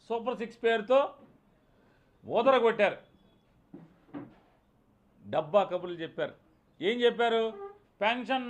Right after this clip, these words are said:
నాలుగు వేల రూపాయలు చేస్తాం, పెన్షన్ నాలుగు వేల రూపాయలు చేస్తాం" అన్నారు.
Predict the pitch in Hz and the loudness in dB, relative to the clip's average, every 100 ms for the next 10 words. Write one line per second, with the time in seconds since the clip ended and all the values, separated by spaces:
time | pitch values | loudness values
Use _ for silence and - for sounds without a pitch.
0 | 240 262 269 262 262 254 247 247 240 233 | 4 4 4 2 4 2 2 2 4 4
1 | 226 240 233 185 - - - - - _ | 4 4 2 2 -2 -8 -12 -16 -20 _
2 | _ _ _ _ _ _ _ _ _ 294 | _ _ _ _ _ _ _ _ _ -2
3 | 262 262 269 233 269 269 269 247 208 233 | 0 0 0 2 2 4 4 4 0 0
4 | 220 208 - 185 165 139 | 0 -2 -2 -6 -6 -8